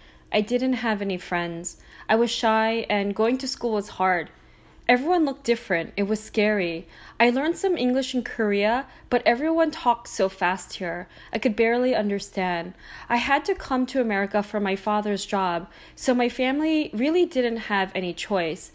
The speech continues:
I didn't want to leave my friends and school, but at the same time I did. Everyone was jealous I was going to live in America. America is seen as a great place to live,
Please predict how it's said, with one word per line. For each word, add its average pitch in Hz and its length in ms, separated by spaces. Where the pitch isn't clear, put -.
I 240 100
didn't 320 280
want 254 280
to 240 100
leave 220 360
my 190 160
friends 196 520
and 175 160
school, 170 600
but 226 460
at 247 160
the 262 60
same 349 320
time 214 340
I 208 60
did. 214 400
Everyone 285 360
was 214 160
jealous 233 440
I 202 60
was 185 200
going 196 260
to 190 120
live 180 180
in 180 100
America. 165 680
America 233 480
is 226 100
seen 220 360
as 196 240
a 185 140
great 190 200
place 190 320
to - 80
live, 240 480